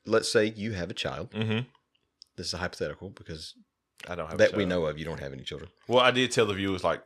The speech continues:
Speaker 2: some months ago I had, what, six, seven kids, something like that.
Speaker 1: Sure.
Speaker 2: Okay. All right, go ahead.
Speaker 1: <clears throat> He might actually. I don't know. Who knows?
Speaker 2: Hey,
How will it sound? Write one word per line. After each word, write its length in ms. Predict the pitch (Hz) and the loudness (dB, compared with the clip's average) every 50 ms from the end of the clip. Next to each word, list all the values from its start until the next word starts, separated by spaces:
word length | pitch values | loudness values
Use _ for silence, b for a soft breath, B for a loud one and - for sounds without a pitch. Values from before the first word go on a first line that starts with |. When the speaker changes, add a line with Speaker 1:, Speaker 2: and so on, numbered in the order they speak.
| - _ _ _ _ _ _ _ _ _ | -14 _ _ _ _ _ _ _ _ _
Speaker 2:
some 200 | - - 85 85 | -14 -10 -8 -6
months 200 | 90 92 - - | -6 -6 -6 -6
ago 160 | 92 85 80 78 | -4 -2 -2 -2
I 80 | 78 | 0
had, 220 | 85 85 78 71 67 | 0 -2 -2 -2 -2
what, 240 | 78 73 - - _ _ | -4 -6 -6 -8 _ _
six, 380 | - - - - 104 - - - | -18 -14 -12 -12 -12 -12 -12 -12
seven 240 | - 104 92 95 98 | -10 -10 -10 -10 -12
kids, 300 | - 98 107 107 - - | -14 -14 -14 -14 -14 -16
something 180 | - 104 101 | -14 -14 -14
like 120 | 101 95 - | -14 -14 -14
that. 180 | 92 90 - - _ _ - - _ _ - | -14 -16 -16 -18 _ _ -20 -20 _ _ -8
Speaker 1:
Sure. 220 | - - - - _ _ _ _ _ _ - | -6 -6 -6 -8 _ _ _ _ _ _ -12
Speaker 2:
Okay. 180 | 131 - 104 107 - _ _ _ _ _ | -8 -8 -8 -8 -8 _ _ _ _ _
All 100 | - 85 | -2 0
right, 80 | 71 82 | 0 2
go 60 | 101 | 2
ahead. 140 | 101 101 - - - | 2 2 2 -2 -6
Speaker 1:
<clears throat> 240 | - - - - - _ _ _ _ - | -6 -6 -6 -8 -12 _ _ _ _ -4
He 120 | 107 139 | -2 2
might 260 | 170 147 151 180 147 | 4 4 4 6 6
actually. 360 | 104 95 175 - - 92 87 92 | 6 6 4 4 0 -2 0 0
I 20 | |
don't 160 | 117 131 139 | 2 2 4
know. 140 | 151 156 160 | 4 6 6
Who 60 | 156 | 6
knows? 200 | 160 165 143 - | 4 2 2 4
Speaker 2:
Hey, 280 | 92 101 104 98 92 | 4 4 4 4 2